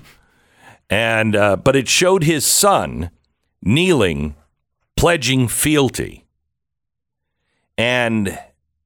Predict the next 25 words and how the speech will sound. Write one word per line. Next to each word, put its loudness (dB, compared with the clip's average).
that's -2
something 0
that 0
we 2
don't 0
think -2
of -6
here -2
in 2
America. 0
We've -2
never 0
bent -2
a -2
knee 0
and -2
pledged 0
fealty -2
to -14
somebody. -6
Except 0
we 2
do 2
every 2
day. -2